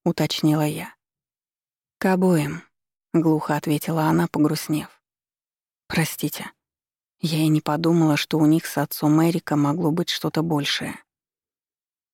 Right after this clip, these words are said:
"Когда у Эрика не стало мамы, он перестал разговаривать", — продолжала Ронни.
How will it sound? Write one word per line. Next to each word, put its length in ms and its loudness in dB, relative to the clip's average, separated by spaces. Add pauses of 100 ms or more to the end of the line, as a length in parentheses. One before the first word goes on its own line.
"Когда 300 0
у 160 4
Эрика 320 2
не 140 4
стало 340 0
мамы, 460 2 (160)
он 180 2
перестал 480 -2
разговаривать", — 800 -4 (680)
продолжала 640 0
Ронни. 420 -4